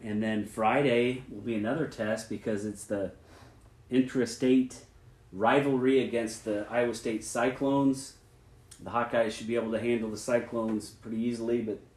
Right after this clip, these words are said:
obviously they can't let up, and they won't with this Garza and, and senior-led team that they have.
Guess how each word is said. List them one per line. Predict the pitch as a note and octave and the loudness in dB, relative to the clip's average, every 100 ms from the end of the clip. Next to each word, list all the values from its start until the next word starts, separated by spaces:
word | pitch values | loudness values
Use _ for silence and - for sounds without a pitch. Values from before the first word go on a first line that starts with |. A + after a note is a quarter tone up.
| - - - | -20 -20 -12
obviously | A2+ A2 - A#2+ A#2 A2 - - - - - - | -8 -8 -4 -2 -2 -6 -14 -18 -18 -20 -20 -10
they | A#2 | -8
can't | - D3 C#3+ C3 | 0 2 4 6
let | A#2+ | 8
up, | A#2 A#2 | 8 6
and | A#2 | 4
they | A2+ | 0
won't | A#2 A2 G#2+ A2 | 0 0 0 -2
with | A2 | -8
this | - A2 - - - - - - - - - - | -4 -4 -6 -16 -20 -20 -20 -20 -20 -20 -20 0
Garza | B2 B2 A#2 A#2 A#2+ A2+ | 4 6 4 2 4 4
and, | G2 F#2+ | 2 -2
and | G2+ F#2+ | -4 -6
senior-led | - C3+ B2 A#2+ A2+ A2+ G#2 | 0 4 4 4 4 2 2
team | - A2+ G#2+ G2+ | -2 0 0 -2
that | G2+ | -6
they | G#2+ F#2+ | -4 -2
have. | G2+ G2 F#2 F2+ | 0 -2 -2 -6